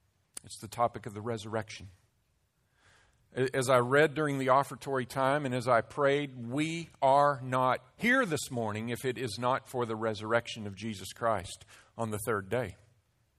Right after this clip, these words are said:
And so Christ here is approached on this topic of the resurrection, and he has some very important words for the Sadducees in this text, but also for people like you and me in two thousand and sixteen. So I invite you now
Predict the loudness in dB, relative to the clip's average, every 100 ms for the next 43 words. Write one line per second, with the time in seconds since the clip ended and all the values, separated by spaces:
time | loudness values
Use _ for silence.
0 | _ _ _ _ _ -20 -20 -10 -4 0
1 | 0 4 6 8 6 2 0 2 2 0
2 | -10 0 0 2 -2 0 6 6 4 -2
3 | -8 -12 -18 -4 4 6 6 0 2 6
4 | 6 4 -2 -2 0 2 2 2 2 2
5 | 2 -4 -2 -2 -4 -2 0 2 0 -6
6 | -10 -8 -6 0 2 2 0 -4 -4 -4
7 | -4 -2 0 2 0 -4 -2 2 2 0
8 | -10 -14 -4 -2 -2 0 6 6 6 0
9 | -4 -4 -4 -4 -4 -4 0 2 0 -4
10 | 0 4 4 2 -2 -4 -6 -8 -10 -4
11 | 2 2 2 -6 -6 -4 -6 -8 -10 -2
12 | 0 0 -4 -6 -8 -10 -10 -8 -8 -6
13 | -4 -4 -2 2 2 2 -4 -4 -2 -2